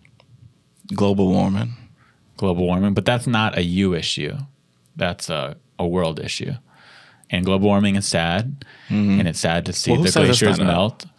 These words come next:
Speaker 2: and it's sad to see that most of the world doesn't care and isn't doing anything to change it. Most
Speaker 1: Mm-hmm.
Speaker 2: people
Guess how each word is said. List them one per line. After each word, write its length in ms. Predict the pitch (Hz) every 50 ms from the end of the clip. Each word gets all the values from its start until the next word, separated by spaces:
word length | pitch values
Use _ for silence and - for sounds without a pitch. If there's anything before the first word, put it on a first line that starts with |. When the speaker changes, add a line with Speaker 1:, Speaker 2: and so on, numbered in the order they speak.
| - - - - - -
Speaker 2:
and 80 | 92
it's 140 | 87 - - _ - - -
sad 260 | - - 85 85 85 -
to 60 | -
see 240 | - - 95 90 87
that 240 | 85 87 80 - 87
most 240 | 90 87 87 - -
of 60 | 87
the 40 | 87
world 260 | 87 87 87 87 -
doesn't 280 | - 87 85 92 80 78
care 300 | - - 85 80 85 85
and 100 | 82 82
isn't 300 | 82 78 87 80 - - _ _ _ - -
doing 180 | 95 87 85
anything 300 | 82 85 82 - 90 85 -
to 80 | 90
change 340 | 78 - - 78 80 82 82
it. 180 | 92 95 - _ _ -
Most 260 | 107 104 101 101 98
Speaker 1:
Mm-hmm. 60 | 101
Speaker 2:
people 420 | 107 - - - 90 82 80 90